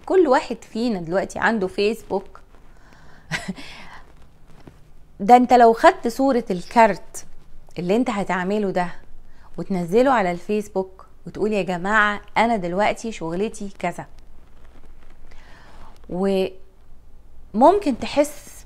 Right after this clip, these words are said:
مثلا: "الناس هتبص لي ايه؟ ه-، الناس هتقول عليا ايه؟ يعني انا بشتغل في المهنة دي،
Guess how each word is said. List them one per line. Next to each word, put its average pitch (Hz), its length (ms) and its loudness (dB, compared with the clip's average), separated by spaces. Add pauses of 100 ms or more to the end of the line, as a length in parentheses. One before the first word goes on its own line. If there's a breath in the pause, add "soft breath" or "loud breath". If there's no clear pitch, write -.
مثلا: 202 580 2 (300)
"الناس 254 300 -2
هتبص 226 420 -2
لي 208 200 0
ايه؟ 196 300 -2
ه-، 196 140 -6
الناس 190 340 -8
هتقول 196 300 -4
عليا 180 420 -2
ايه؟ 185 360 -2 (540)
يعني 202 240 -8
انا 208 100 -2
بشتغل 196 400 0
في 190 140 -8
المهنة 196 400 -4
دي، 208 320 0